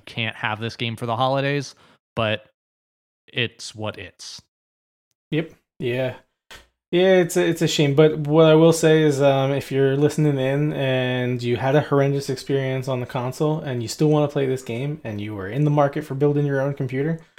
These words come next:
Speaker 2: um, we'll definitely have something in the tech cafe by the time this posts to kinda give you an idea as to what I would consider to be, uh, the minimum specs that you wanna go for. Um, and there'll be a large discussion about this moving forward, so feel free to join in on the conversation.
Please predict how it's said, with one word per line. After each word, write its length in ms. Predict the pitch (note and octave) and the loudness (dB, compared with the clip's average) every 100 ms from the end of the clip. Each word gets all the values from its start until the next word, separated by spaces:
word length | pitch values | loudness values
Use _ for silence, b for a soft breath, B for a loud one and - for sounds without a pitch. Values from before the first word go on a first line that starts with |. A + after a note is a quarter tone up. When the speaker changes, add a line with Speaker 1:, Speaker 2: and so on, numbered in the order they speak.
| B _ | B _
Speaker 2:
um, 260 | B2 A2+ A2 | -8 -6 -6
we'll 100 | A#2 | -6
definitely 420 | B2 A2+ C#3 C3 | -6 -4 -4 -4
have 220 | C3 B2+ | -4 -4
something 260 | B2+ C3+ C3+ | -4 -6 -4
in 120 | C3+ | -4
the 40 | B2 | -4
tech 220 | - B2 | -6 -6
cafe 320 | - A#2+ B2 | -6 -4 -4
by 140 | A#2+ A2+ | -4 -6
the 80 | |
time 180 | - A2+ | -6 -8
this 120 | G#2+ | -8
posts 520 | - - A#2+ C3 - - | -8 -4 -4 -4 -12 -14
to 160 | - | -12
kinda 240 | - B2+ G#2 | -10 -8 -8
give 220 | A2+ A2+ | -8 -6
you 240 | A2 G#2+ | -6 -6
an 100 | G#2 | -6
idea 460 | G#2 G#2 A2 A2 A2+ | -8 -8 -8 -6 -8
as 160 | A#2 | -10
to 180 | - B2+ | -8 -8
what 180 | A2 A2+ | -6 -4
I 120 | B2 | 2
would 160 | D3+ D3+ | 4 2
consider 420 | D3 C3+ C#3 B2+ | -2 -4 -4 -4
to 80 | B2 | -4
be, 320 | B2+ A#2+ A#2+ B B B - | -2 -2 -4 B B B -10
uh, 100 | A#2 | -6
the 80 | A#2 | -2
minimum 400 | C#3+ C#3 C3 A#2 | 0 0 0 -4
specs 320 | - A2 - | -4 -6 -6
that 100 | G2 | -10
you 100 | G#2+ | -8
wanna 140 | G#2 | -8
go 180 | G2 G2 | -6 -8
for. 340 | G#2+ G2 G2+ G2+ | -8 -8 -8 -10
Um, 320 | D#3+ A2 G2+ A2+ | -10 -10 -8 -8
and 240 | A#2 B2+ | -6 -2
there'll 200 | C#3 D3 | 2 4
be 160 | D3+ D3 | 6 6
a 80 | |
large 300 | C#3 C3+ C3+ | 6 4 2
discussion 520 | A#2 A#2 - A#2 - A#2+ | 0 -6 -4 -4 -4 -4
about 240 | A2+ G#2+ | -4 -4
this 160 | G#2+ G#2+ | -8 -6
moving 220 | G#2 G2+ | -8 -8
forward, 300 | - G#2 G2 | -8 -8 -8
so 120 | A2+ | -10
feel 180 | - A#2 | -8 -8
free 160 | A#2 | -6
to 80 | G#2+ | -8
join 240 | G#2+ A2 G#2 | -8 -8 -6
in 80 | G#2 | -8
on 80 | |
the 60 | G2 | -10
conversation. 720 | G#2+ G2+ F#2+ - G2 G#2 G2+ | -10 -8 -10 -10 -12 -12 -16